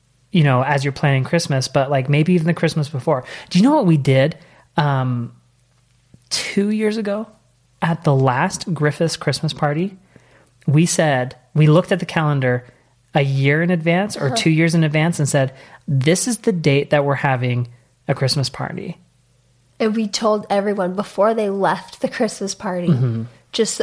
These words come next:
Speaker 2: just so that everyone was on the same page.
Speaker 1: Yeah.
Speaker 2: Just in case things came up, it said, "Hey,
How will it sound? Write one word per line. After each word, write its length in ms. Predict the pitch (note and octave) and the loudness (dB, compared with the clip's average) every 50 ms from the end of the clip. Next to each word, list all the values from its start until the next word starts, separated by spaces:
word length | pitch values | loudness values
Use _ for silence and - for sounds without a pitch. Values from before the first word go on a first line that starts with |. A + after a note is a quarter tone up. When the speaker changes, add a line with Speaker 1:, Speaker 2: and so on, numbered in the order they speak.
| - A3 - | -4 -2 0
Speaker 2:
just 200 | - F4 F#4+ - | 0 0 0 2
so 80 | - B4 F4 | 0 2 2
that 120 | C4+ - | 2 0
everyone 260 | A3+ A#3 A#3+ B3 B3+ | 0 2 2 2 4
was 140 | C4 B3+ B3+ | 2 2 2
on 100 | A#3 G3 | 0 -2
the 80 | G#3 G#3+ | -2 -6
same 240 | - - G3+ F#3+ G3 | -8 -8 -8 -8 -8
page. 460 | - F#3+ F3+ G3+ B3+ C#4 - - E3 | -8 -6 -4 -4 -4 -4 -2 0 0
Speaker 1:
Yeah. 260 | C#3 C3+ C3 A#2+ C#3+ - - _ _ _ - | 2 2 0 -2 -6 -14 -20 _ _ _ -6
Speaker 2:
Just 220 | - A3+ A3 - | -4 -4 -4 -2
in 120 | - A#3+ A#3+ | -2 -4 -2
case 240 | - B3 A3+ A3 - | 0 0 -2 -2 -2
things 240 | - A#3 A3+ A3 | -6 -6 -8 -8
came 160 | - - A#3 G#3+ | -6 -4 -2 -2
up, 100 | - - | -2 -2
it 80 | - F3 | -4 -4
said, 180 | - G3 F#3 | -2 -2 -2
"Hey, 360 | F3+ A3 A#3 G#3 D#3+ A#2 - | 0 0 0 0 0 0 -4